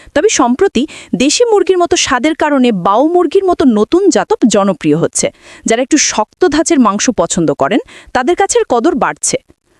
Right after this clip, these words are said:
তাহলে শেষ কথা কি দাঁড়ালো? কোন জাতটি আপনার জন্য সেরা? এর কোনো বাঁধাধরা উত্তর নেই। আপনাকেই নিজের লক্ষ্য আর পরিস্থিতি বুঝে সিদ্ধান্ত নিতে হবে।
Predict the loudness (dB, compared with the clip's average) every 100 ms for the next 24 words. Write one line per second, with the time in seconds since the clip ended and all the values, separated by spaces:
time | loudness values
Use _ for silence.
0 | _ -4 0 0 0 0 0 -2 -2 -2
1 | -2 0 0 -2 -4 -8 _ _ 0 0
2 | 0 0 0 0 -2 0 0 0 -2 -2
3 | -4 _ _ _ _ _ -2 0 0 0
4 | 0 -2 -2 0 0 0 0 -2 0 -2
5 | -6 _ _ _ -4 -2 0 2 4 4
6 | 4 2 2 0 -2 0 0 0 0 0
7 | -2 -2 -2 0 0 0 0 -2 -2 0
8 | 0 -2 -2 -4 -6